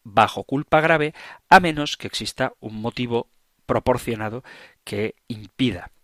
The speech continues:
hacer estos actos, eh, cumplir con estas normas. Los actos constitutivos de materia grave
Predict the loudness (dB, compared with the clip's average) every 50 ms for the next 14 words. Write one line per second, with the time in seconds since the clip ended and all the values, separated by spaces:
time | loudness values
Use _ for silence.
0 | _ _ -10 -10 -8 -6 -4 -4 -4 -4 -8 -12 -18 _ _ _ -10 -10 -10 -10
1 | _ _ _ _ -12 -12 -10 -8 -8 -8 -8 -8 -8 -8 -10 -10 -10 -14 -18 -12
2 | -8 -8 -8 -10 _ -18 -18 -18 -12 -6 -2 -2 -2 -2 -4 -8 -12 -12 -10 -10
3 | -10 -8 -8 -8 -8 -8 -10 -14 -16 -16 -16 -14 -12 -12 -12 -12 _ -20 -20 -18
4 | -16 -16 -16 -16 -18 -18 -6 0 2 2 4 4 2 2 2 2 2 2 2 2
5 | 2 2 2 0 -4 -6 -6 -6 -6 -4 0 0 0 2 2 0 0 -2 -4 -6
6 | -6 -6 -4 -4 -2 0 0 0 2 2 0 0 0 -4